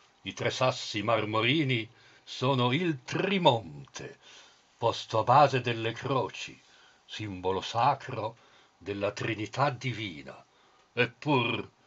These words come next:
marchio empio del monte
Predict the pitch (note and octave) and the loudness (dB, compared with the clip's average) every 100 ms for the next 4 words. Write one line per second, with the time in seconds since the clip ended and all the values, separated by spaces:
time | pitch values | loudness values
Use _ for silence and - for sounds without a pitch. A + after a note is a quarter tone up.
0 | _ E2 A2 G2 F#2+ - G#2 F#2+ G#2+ F2+ | _ 0 4 4 2 -8 0 4 4 2
1 | F2 E2 F#2 F#2 D#2 - _ _ _ G2 | -8 -10 -6 -4 -4 -10 _ _ _ -6
2 | F2+ F2 G#2 D#2 D#2 - F2+ D#2+ | -4 -4 -4 -4 -14 -12 -10 -12